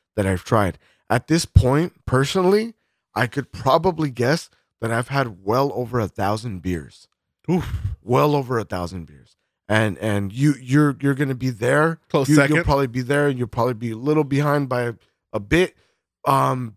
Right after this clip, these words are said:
Speaker 1: but, uh, at this point, I've had quite a fucking few many beers. We've had quite a few many beers.
Speaker 2: Yeah.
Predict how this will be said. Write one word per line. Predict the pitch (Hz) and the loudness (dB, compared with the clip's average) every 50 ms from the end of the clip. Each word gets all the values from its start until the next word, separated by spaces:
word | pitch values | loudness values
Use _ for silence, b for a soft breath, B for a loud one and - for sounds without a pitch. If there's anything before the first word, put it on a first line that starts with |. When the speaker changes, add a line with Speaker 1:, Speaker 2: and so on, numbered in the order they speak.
| _ - | _ -2
Speaker 1:
but, | 143 139 131 127 - - - - _ _ _ _ _ _ _ _ _ _ - | 0 0 0 -2 -6 -12 -20 -20 _ _ _ _ _ _ _ _ _ _ -4
uh, | 95 101 104 104 101 98 92 - - | -2 0 2 2 2 0 -2 -6 -4
at | - 117 - | -6 -6 -4
this | - 143 135 - | -2 -4 -4 -4
point, | _ - - 143 147 143 - - | _ -4 -2 0 0 0 -2 -4
I've | 107 113 104 - | -6 -6 -6 -4
had | 131 143 139 - - _ | -2 -2 -2 -2 -4 _
quite | - - - 135 143 147 147 120 | -18 -6 0 2 2 2 2 0
a | 117 | -4
fucking | - _ _ - 135 131 - - 123 | -10 _ _ -2 -2 0 0 -4 -8
few | 117 - - 131 | -8 -4 -2 0
many | 127 127 135 127 127 | 0 2 0 0 -2
beers. | 117 95 107 107 113 113 - _ _ _ _ _ _ _ - | -4 -4 -4 -4 -4 -4 -8 _ _ _ _ _ _ _ 2
We've | 143 165 175 180 151 | 4 4 4 6 6
had | - 156 139 123 104 | 6 6 6 0 -4
quite | _ - 117 117 117 | _ -4 -2 -2 -2
a | 113 | -6
few | - 127 110 | -10 -12 -10
many | 104 107 104 104 | -8 -8 -8 -8
beers. | 98 85 104 98 101 98 95 - | -8 -6 -6 -4 -4 -4 -2 0
Speaker 2:
Yeah. | 139 135 127 117 117 | 2 2 2 0 -2